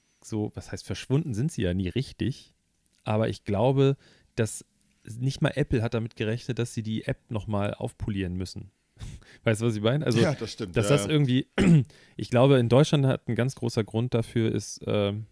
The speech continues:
Speaker 1: tatsächlich sanft und sorgfältig gewesen.
Speaker 2: Ja.
Speaker 1: Also bevor sie fest und flauschig wurden, weil die einfach die Sendung dort hochgeladen haben und viele Leute das lineare Radio nicht mehr so verfolgen konnten und wollten und deswegen auf den Podcast zurückgegriffen haben.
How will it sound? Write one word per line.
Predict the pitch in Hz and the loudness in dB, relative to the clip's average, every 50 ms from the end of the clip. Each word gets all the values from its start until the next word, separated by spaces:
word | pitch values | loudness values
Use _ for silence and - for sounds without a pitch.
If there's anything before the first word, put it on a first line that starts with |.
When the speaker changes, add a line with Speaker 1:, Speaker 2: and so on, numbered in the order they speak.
| _ _ | _ _
Speaker 1:
tatsächlich | - 113 - 110 110 - 113 95 | -6 -4 -2 -2 -4 -4 -2 -4
sanft | 107 104 - - | -4 -4 -4 -6
und | 101 | -6
sorgfältig | 87 95 110 - _ - 131 123 135 135 - | -6 -6 -6 -6 _ -8 -8 -6 -8 -10 -12
gewesen. | - 123 127 131 131 139 151 160 - _ _ _ _ _ _ _ _ _ _ _ _ _ _ _ _ _ _ _ _ _ _ _ _ _ _ _ _ _ _ _ _ | -10 -8 -8 -8 -6 -8 -10 -10 -12 _ _ _ _ _ _ _ _ _ _ _ _ _ _ _ _ _ _ _ _ _ _ _ _ _ _ _ _ _ _ _ _
Speaker 2:
Ja. | - 131 | -4 -2
Speaker 1:
Also | 101 98 | -2 -4
bevor | 95 95 - 120 110 | -6 -4 -2 -2 -2
sie | 101 104 - - | -2 -2 -6 -8
fest | - - 120 110 - | -8 -6 -6 -6 -6
und | 98 101 | -6 -6
flauschig | 113 117 123 - - - | -4 -4 -6 -4 -4 -4
wurden, | 113 113 - | -4 -2 0
weil | 98 95 | 0 0
die | 104 - | 0 0
einfach | - 110 - - 107 - - _ _ - - _ _ _ _ _ - | -2 -2 -2 -4 -4 -4 -6 _ _ -20 -20 _ _ _ _ _ -6
die | 110 | -2
Sendung | 95 107 120 135 139 | 0 2 2 2 4
dort | 127 131 127 - | 2 2 2 2
hochgeladen | 143 135 - - 120 120 123 123 123 | -2 -2 0 2 2 4 4 2 2
haben | 123 127 131 135 | 2 0 0 -2
und | 110 107 - | -4 -4 -4
viele | - 123 120 113 | 0 2 2 4
Leute | 110 107 113 110 - 113 107 110 - _ - _ _ _ _ _ _ _ - | 4 4 4 4 2 2 0 0 -4 _ -20 _ _ _ _ _ _ _ -4
das | 107 101 - - - - - | -4 -4 -4 -6 -10 -12 -4
lineare | 107 107 110 120 113 104 101 107 101 104 101 - - | -2 0 2 4 4 4 4 2 0 0 -4 -4 -4
Radio | 92 92 104 113 131 135 143 147 151 160 180 190 - _ _ _ _ _ | -2 -2 0 0 0 2 2 2 2 0 0 -2 -6 _ _ _ _ _
nicht | - 110 120 - - _ 123 | -4 -2 -2 -4 -4 _ -2
mehr | 120 110 | 0 0
so | 110 123 | 0 0
verfolgen | - - 117 - - 117 117 131 131 139 - | 0 -2 -4 -2 0 0 0 2 0 -4 -8
konnten | - - - 131 143 151 - - - | -8 -6 -4 -2 -2 -2 -4 -4 -6
und | - - 110 104 | -6 -6 -4 -2
wollten | 107 107 123 135 - 156 151 | 0 0 0 -2 -4 -6 -6
und | - 117 - | -6 -4 -4
deswegen | 110 110 - - 117 107 82 | -4 -4 -2 -2 -2 -2 -2
auf | 95 98 | -4 -6
den | - - 98 92 | -6 -6 -6 -4
Podcast | - 117 - - - - 131 135 - | -4 -6 -6 -6 -6 -8 -8 -8 -8
zurückgegriffen | - 131 135 - 135 - - 135 - - 135 | -10 -12 -12 -12 -12 -12 -12 -10 -8 -8 -8
haben. | 135 135 156 160 | -8 -8 -8 -10